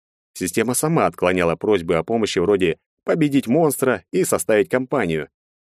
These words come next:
При этом штрафов за такие отказы не предусматривалось.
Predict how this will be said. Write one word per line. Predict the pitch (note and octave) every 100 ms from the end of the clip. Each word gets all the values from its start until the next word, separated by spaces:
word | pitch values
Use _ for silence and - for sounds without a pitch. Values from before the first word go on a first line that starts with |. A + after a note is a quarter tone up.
| -
При | F#2+
этом | F2+ E2 D#2
штрафов | - B2 C#3+ F2+ E2
за | F2
такие | F2 F2 F2
отказы | E2+ A2+ F#2 G2
не |
предусматривалось. | A#2+ C3 C#3 E3+ - D#2+ D2 C#2